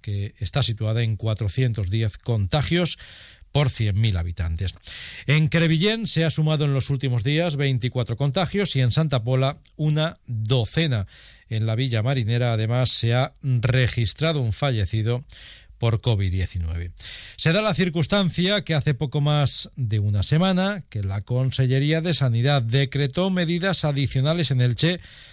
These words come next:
para frenar la pandemia. De momento, la medida, la iniciativa no ha dado resultado, pero los especialistas advierten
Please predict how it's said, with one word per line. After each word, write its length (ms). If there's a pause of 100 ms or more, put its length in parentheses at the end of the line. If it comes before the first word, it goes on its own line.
(160)
para 280
frenar 520 (160)
la 460
pandemia. 580 (480)
De 120
momento, 380
la 140
medida, 800
la 300
iniciativa 580
no 200
ha 40
dado 260
resultado, 800
pero 200
los 160
especialistas 680
advierten 600